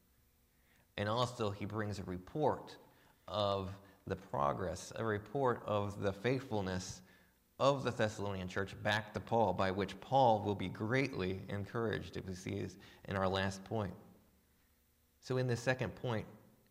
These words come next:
we are to look to the testimony of other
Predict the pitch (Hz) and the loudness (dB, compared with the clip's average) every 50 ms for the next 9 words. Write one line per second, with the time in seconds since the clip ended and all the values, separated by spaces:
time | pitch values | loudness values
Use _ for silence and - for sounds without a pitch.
0 | _ _ _ _ _ - - 113 113 107 110 101 107 113 135 139 135 - - - | _ _ _ _ _ -2 0 2 2 2 2 0 2 2 2 2 0 -2 -4 -2
1 | 127 117 104 104 92 - 123 123 123 123 - 123 117 107 104 101 101 101 101 - | 0 0 0 -2 0 2 2 2 2 0 -2 0 0 2 2 2 2 0 0 0
2 | 87 98 98 92 - - - 131 117 120 120 117 110 113 110 - | 0 0 -2 -2 -6 -6 -2 -2 0 0 2 2 2 0 0 -4